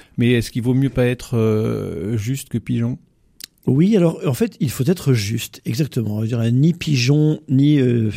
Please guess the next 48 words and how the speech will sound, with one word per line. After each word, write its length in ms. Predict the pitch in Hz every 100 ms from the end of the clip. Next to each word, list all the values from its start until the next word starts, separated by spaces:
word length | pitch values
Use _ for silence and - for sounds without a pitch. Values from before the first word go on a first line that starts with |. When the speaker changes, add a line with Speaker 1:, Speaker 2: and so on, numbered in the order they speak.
| -
Speaker 2:
ni 260 | 107 117 117
dictateur, 680 | 113 - 113 - 110 143 156
enfin 500 | 113 - 104 101 101
ni, 160 | 104 101 - - - -
ni 140 | 127
dur, 420 | 95 127 151 190 139
enfin 360 | - 123 117
ni 180 | 120 139
dur 280 | 123 143 131
ni 160 | 123
mou, 320 | 123 135 214 240
mais 300 | 127 123 123 - - - - - -
chercher. 560 | - 170 170 - 190
Alors, 240 | 214 147 170
je 100 | 160
me 60 |
demande 300 | 170 208 254
si 320 | - - 185
la, 180 | 180 -
la 140 | 151 135
question, 480 | - 147 - 185 - - - -
plutôt 260 | 147 180
que 260 | 175 135 123 123
de, 240 | 180 117 120
de, 220 | 120 127 - - 147
de 120 | 139 107
s'interroger 480 | 139 127 127 117
tout 160 | 123 196
de 60 | -
suite 220 | - 185
sur 120 | -
son 140 | - 120
positionnement 560 | 139 143 - 147 160
par 100 | 127
rapport 300 | 117 113 123
aux 160 | 113 110
autres, 260 | 156 - - - - - - - - -
il 160 | 135
faut 180 | 123 -
qu'on 140 | 180
s'interroge 540 | 113 139 127 135 160 151
sur 100 | 131
notre 220 | 120 117
positionnement 640 | 120 117 - 127 131 147 -
par 200 | - 110
rapport 260 | 113 139
à 100 | 110
nous-mêmes, 640 | 113 131 135 120 110 104